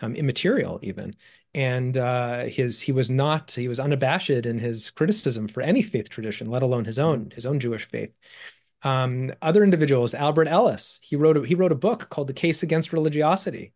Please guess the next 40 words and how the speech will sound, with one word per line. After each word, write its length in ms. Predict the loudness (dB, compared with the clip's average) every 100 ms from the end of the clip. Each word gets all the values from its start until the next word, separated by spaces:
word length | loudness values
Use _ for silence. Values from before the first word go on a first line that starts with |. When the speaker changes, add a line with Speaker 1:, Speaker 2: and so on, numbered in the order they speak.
| _
Speaker 1:
It's 100 | -2
really 140 | 2
more 120 | 4
of 80 | 2
a 60 | -2
pamphlet. 500 | -6 -6 -4 -6 -8 _ -20 -20 -20 _
Um, 340 | -2 2 0 -2 -10 _
incidentally, 520 | 2 6 6 6 4
Ellis 360 | 4 4 4 2
actually 260 | 0 0 -2
recanted 540 | -2 -2 -2 -2 -4
his 160 | -8 -8
positions 540 | -6 -4 -4 -4 -4
on 160 | -6 -4
the 60 | -2
Speaker 2:
Oh. 40 |
Speaker 1:
matter, 280 | 0 2 2
and 140 | 2
he 100 | 2
recognized 720 | 0 0 -2 -8 -8 -8 -12 -16 -20 _
later 260 | 0 2 2
in 120 | 0
his 140 | -2 0
life 340 | 2 2 0
that 240 | -8 -8
spirituality 540 | -4 -2 0 0 0 -4
can 160 | -4
be 80 | -6
positive 460 | -2 -2 -2 -4 -6
as 100 | 0
well 200 | 2 2
as 100 | 2
negative. 380 | -6 -10 -12 -14 _
So 300 | -10 -10 -10 _ -20 _ -8
at 100 | -4
least 180 | -2 -2
there 100 | -2
was 140 | -2
some 340 | 0 0 0 2
movement. 460 | 2 2 0 -6